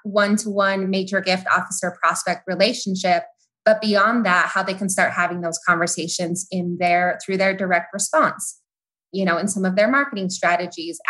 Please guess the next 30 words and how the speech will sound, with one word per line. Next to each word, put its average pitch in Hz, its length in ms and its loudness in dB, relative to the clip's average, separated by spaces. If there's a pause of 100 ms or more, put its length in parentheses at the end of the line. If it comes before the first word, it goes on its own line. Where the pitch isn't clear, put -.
asking 208 300 -4
about 190 200 0
it 196 120 -4
in 208 200 2
surveys. 185 840 0 (340)
So 240 340 4
really 294 260 2
seeing 247 760 0 (200)
folks 254 540 0 (240)
kind 262 140 -2
of 254 60 -4
take 262 180 -4
more 240 140 4
of 247 80 0
an 240 100 0
overarching 233 640 0
approach 240 580 0
to, 226 240 0
to 220 140 -8
layering 214 300 2
that 208 160 0
in 202 80 0
the 202 180 -4
program. 208 300 0
I 180 60 0
thought 185 240 -2
that 170 180 2
was 208 160 -6
really 208 200 2
interesting. 202 760 0